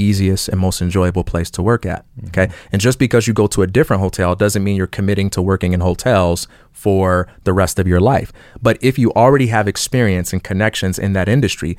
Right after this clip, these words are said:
Speaker 1: it could be the path of least resistance to go to a different hotel, if that's an
Speaker 2: Mm-hmm.
Speaker 1: option for you, and perhaps work in an environment that's less stressful. And just by being in an environment that's less stressful, you might free up some energy to think about what else you want to do,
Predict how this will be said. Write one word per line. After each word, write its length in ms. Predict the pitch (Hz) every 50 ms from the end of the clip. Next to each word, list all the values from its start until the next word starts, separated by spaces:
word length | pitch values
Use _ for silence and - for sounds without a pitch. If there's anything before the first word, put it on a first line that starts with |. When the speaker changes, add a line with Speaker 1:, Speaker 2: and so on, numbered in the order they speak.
| - - - -
Speaker 1:
it 120 | - 101 -
could 240 | - 147 175 185 143
be 100 | 123 113
the 100 | 98 -
path 380 | - - - 104 117 117 - -
of 100 | 98 104
least 240 | 107 110 104 - -
resistance 560 | 95 92 92 117 - - - 101 90 - -
to 140 | - - 95
go 260 | 90 90 95 98 110 120
to 160 | - - 110
a 20 | 98
different 280 | 95 101 95 - 92 85
hotel, 500 | 85 80 - - 190 208 - 95 120 139
if 80 | 113 107
that's 180 | 110 101 110
an 80 | 98 90
Speaker 2:
Mm-hmm. 100 | 107 147
Speaker 1:
option 220 | 180 - - 92
for 220 | 87 - 90 90 87
you, 180 | 92 98 107 - - - - - - -
and 140 | - 120 110
perhaps 340 | 113 107 135 147 147 - -
work 300 | 101 107 123 143 139 -
in 80 | 131
an 100 | 127 123
environment 580 | 120 113 110 113 110 113 123 117 113 113 - -
that's 240 | - 101 - - -
less 300 | 85 95 104 107 110 110
stressful. 760 | - - - - 117 113 123 143 151 - - - - - - - - - - - -
And 140 | 110 110 104
just 260 | 98 117 135 135 -
by 140 | 120 107 98
being 400 | 101 98 107 120 131 143 147 139
in 120 | - 120 120
an 80 | 113
environment 540 | 110 107 101 104 110 113 110 104 104 104 104
that's 240 | - 101 98 - -
less 200 | 98 95 92 85
stressful, 640 | - - - - - - - - - 90 92 101 - - - - - - - -
you 140 | 117 127 135
might 260 | 135 123 123 123 -
free 320 | - - - 120 113 113 110
up 140 | 107 104 -
some 160 | - 104 101
energy 340 | 98 101 101 101 98 98 98
to 80 | 98
think 300 | 95 - - 101 101 -
about 320 | 98 92 92 90 90 - -
what 160 | 98 101 95
else 260 | 101 107 104 - -
you 100 | 104 98
want 220 | 92 92 90 90
to 140 | - - 95
do, 260 | 87 92 87 90 90